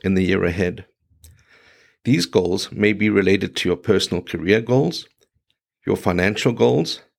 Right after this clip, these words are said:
your health goals, such as fitness or weight loss, or some other goal. So as you contemplate your goals for next year, I would encourage you to think of your goals as being part of a journey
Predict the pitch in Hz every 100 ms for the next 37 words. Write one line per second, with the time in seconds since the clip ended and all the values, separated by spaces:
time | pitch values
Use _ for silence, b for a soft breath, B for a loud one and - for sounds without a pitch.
0 | _ - 90 120 - - - 92 135 -
1 | - - 98 - 87 - - 98 92 -
2 | 85 95 - - - - - b b b
3 | b - 202 127 113 - 71 110 139 82
4 | 64 98 _ _ _ _ _ _ _ _
5 | _ _ - 139 139 185 - - 160 160
6 | 175 139 117 78 110 - 101 101 - 95
7 | 95 95 - 110 85 - - _ b b
8 | b b - 139 147 165 - 151 180 208
9 | - 123 107 - 120 127 127 104 104 92
10 | 92 95 95 - 92 - 107 101 - 123
11 | 147 131 - 101 95 90 107